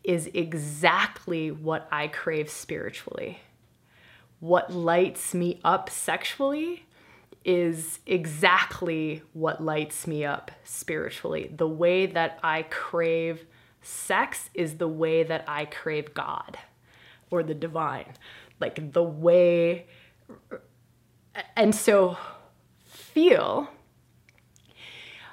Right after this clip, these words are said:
almost into the liberating aspect that that is. That what if it's not even about sex? Wh-, what if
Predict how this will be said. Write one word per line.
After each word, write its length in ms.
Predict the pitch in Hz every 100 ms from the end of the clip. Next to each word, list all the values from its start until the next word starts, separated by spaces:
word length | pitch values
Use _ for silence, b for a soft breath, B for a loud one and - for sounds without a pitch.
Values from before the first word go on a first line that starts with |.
| B 190
almost 500 | 254 277 269 269 -
into 440 | 214 208 - 175
the 120 | 170
liberating 840 | 165 170 208 220 233 233 226 208 -
aspect 600 | 165 - - 170 - -
that 260 | 131 165 -
that 320 | 165 160 - -
is. 500 | - - - - - -
That 340 | 180 165 - 185
what 320 | 190 214 294
if 240 | 339 - -
it's 160 | -
not 240 | 196 185 208
even 200 | 196 170
about 540 | 156 160 175 - -
sex? 720 | - - - - - - - - _ _ b b b -
Wh-, 180 | 190
what 160 | 196 240
if 320 | 320 - -